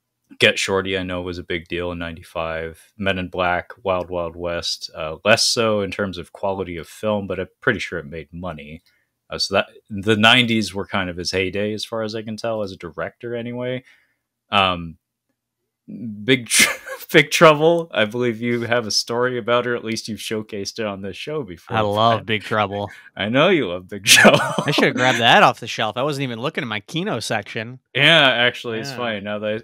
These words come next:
Speaker 1: I, I, I hadn't thought about it in, since we, since you last brought it up, which was probably a very long time ago at this point. But now I'm like,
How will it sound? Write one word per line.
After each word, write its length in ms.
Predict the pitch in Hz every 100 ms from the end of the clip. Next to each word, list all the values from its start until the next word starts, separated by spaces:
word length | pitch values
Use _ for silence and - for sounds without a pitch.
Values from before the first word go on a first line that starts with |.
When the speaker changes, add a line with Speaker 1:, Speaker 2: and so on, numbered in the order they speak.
| -
Speaker 1:
I, 160 | 104 98 -
I, 80 | 110
I 40 |
hadn't 360 | 98 123 135 127
thought 260 | 131 120
about 300 | 110 95 90
it 140 | 85 90
in, 240 | 95 95 104
since 460 | - 131 113 -
we, 220 | 113 107 _ -
since 320 | - 117 -
you 120 | 113
last 360 | 107 101 - -
brought 240 | 101 90
it 120 | 90
up, 180 | 85 -
which 180 | - -
was 60 | _
probably 280 | 120 110 95
a 40 |
very 320 | 87 104 92 87
long 240 | 92 90
time 260 | 95 98 92
ago 220 | 85 80
at 80 | 80
this 180 | 82
point. 380 | - 87 82 82
But 160 | - 85
now 180 | 101 104
I'm 80 | 107
like, 220 | 95